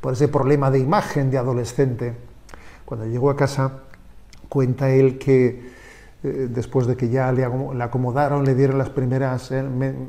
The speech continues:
medicamentos, se acercó el padre, se acercó el padre, a quien obviamente su esposa le había comunicado lo ocurrido, y le dijo a su hi-, a su hijo una frase que él nunca olvidaría: "Hijo,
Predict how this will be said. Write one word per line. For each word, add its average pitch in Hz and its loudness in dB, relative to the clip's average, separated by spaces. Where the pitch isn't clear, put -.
medicamentos, 135 0
se - -2
acercó 127 0
el 131 2
padre, 139 0
se - -12
acercó 107 -4
el 120 0
padre, 135 0
a 110 -8
quien 123 -4
obviamente 127 0
su 120 -6
esposa 127 -2
le 104 -4
había 131 4
comunicado 120 -2
lo 139 4
ocurrido, 143 2
y 156 6
le 143 8
dijo 143 2
a 127 0
su 135 0
hi-, 143 2
a 123 -6
su 139 0
hijo 147 2
una 139 2
frase 139 -2
que 143 4
él 139 2
nunca 139 2
olvidaría: 120 -2
"Hijo, - -2